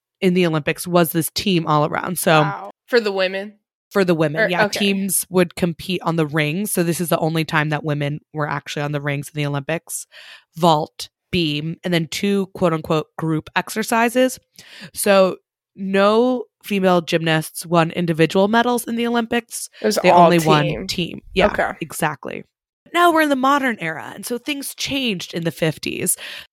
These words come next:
Speaker 1: Then at the nineteen fifty-two Olympics, this was the first Olympics in which women were allowed to compete as individuals in the four apparatus, apparati.
Speaker 2: <laughs>
Speaker 1: And these are the ones that we know and love today. Vault,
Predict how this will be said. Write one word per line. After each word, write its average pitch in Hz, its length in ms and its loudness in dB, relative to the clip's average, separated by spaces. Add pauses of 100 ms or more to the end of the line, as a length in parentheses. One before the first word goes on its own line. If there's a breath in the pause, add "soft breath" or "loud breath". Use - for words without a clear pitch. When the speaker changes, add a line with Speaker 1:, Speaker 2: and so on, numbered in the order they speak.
(120)
Speaker 1:
Then 226 400 2
at 208 160 -2
the 196 80 -2
nineteen 202 600 -2
fifty-two 196 680 -4
Olympics, 156 560 -4
this - 220 2
was 185 100 2
the 175 80 0
first - 340 0
Olympics 156 600 0
in 165 80 -4
which 160 220 -2
women 156 260 0
were 151 140 0
allowed 151 480 -2
to - 80 -8
compete 156 600 -8
as 160 220 2
individuals 170 1000 -4
in 185 200 4
the 175 80 2
four 156 640 0 (120)
apparatus, - 960 -6
apparati. 160 800 -2 (140)
Speaker 2:
<laughs> - 720 -6
Speaker 1:
And 196 220 2
these 220 180 2
are 208 80 4
the 190 100 2
ones 165 300 2
that 165 180 -4
we 160 200 -2
know 147 380 -2
and 156 180 -8
love 147 200 -2
today. 156 600 -8
Vault, 202 600 2